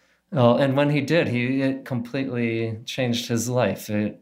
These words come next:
it was like something he had never seen before. There were trees that were fallen on the ground, something that he just hadn't seen anywhere else in Germany. It was, it was this very small wilderness.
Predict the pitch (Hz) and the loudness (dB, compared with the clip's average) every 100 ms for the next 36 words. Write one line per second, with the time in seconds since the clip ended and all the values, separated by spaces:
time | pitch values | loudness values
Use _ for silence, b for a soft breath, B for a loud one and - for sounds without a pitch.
0 | b b 110 101 110 107 104 120 110 101 | b b -4 -4 0 0 0 -2 0 0
1 | 107 104 104 110 107 - 117 107 104 - | 2 2 2 2 0 -2 -2 -2 -4 -2
2 | 110 107 - 107 98 98 - - 131 123 | -2 -2 -4 -8 -4 -4 -4 -6 -4 -2
3 | 117 - 110 104 95 - - 113 113 110 | 0 -2 -2 -4 -4 -8 0 0 2 0
4 | 107 107 104 120 117 101 - 110 117 110 | 0 -2 0 0 2 0 -2 -4 -2 0
5 | 107 104 104 104 117 - 117 117 107 - | 0 -2 -4 -4 -2 2 2 0 -2 -4
6 | 139 151 101 95 95 98 104 - 98 107 | -2 -2 -2 -2 -2 -2 -2 -4 -4 -2
7 | 95 92 92 87 104 104 107 98 - 104 | -2 -2 -6 -6 -2 0 0 -2 -4 -6
8 | 95 110 - 123 107 104 - - 107 107 | -8 -8 -8 -4 -4 -4 -4 -2 0 2
9 | 104 113 104 95 92 - | 0 -2 -2 -4 -6 -8